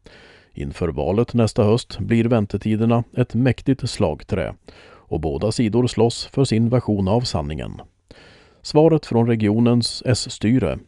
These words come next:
visar att verkligheten kan beskrivas på ett helt motsatt sätt, även detta med siffror från Sveriges kommuner och regioner. För visserligen var det trehundrasjuttionio fler patienter som fick vänta mer än nittio dagar på operation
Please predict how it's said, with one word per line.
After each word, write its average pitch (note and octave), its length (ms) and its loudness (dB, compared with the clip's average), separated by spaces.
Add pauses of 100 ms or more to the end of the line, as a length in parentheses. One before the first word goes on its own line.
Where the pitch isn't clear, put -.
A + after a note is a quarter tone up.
(340)
visar D#2+ 380 -4
att F2 200 -6
verkligheten A2 720 0
kan A#2+ 280 2
beskrivas A2 600 0
på - 120 -2
ett A2 100 -4
helt C#3+ 300 2
motsatt A2 580 0
sätt, - 420 -6 (180)
även F2 320 -2
detta G#2 280 0
med B2+ 140 2
siffror A2+ 480 2
från C3 300 2
Sveriges A#2 500 0
kommuner G2+ 500 2
och A#2 100 2
regioner. E2 680 -2 (760)
För D2+ 220 -2
visserligen F#2 580 0
var A2 160 4
det A2 100 6
trehundrasjuttionio G#2+ 880 2
fler A2 260 2
patienter A#2+ 640 2
som B2 200 0
fick C3 160 0
vänta A2 360 0
mer G#2 260 2
än B2 120 2
nittio C3 420 2
dagar A2 380 2
på - 160 -2
operation A#2 560 0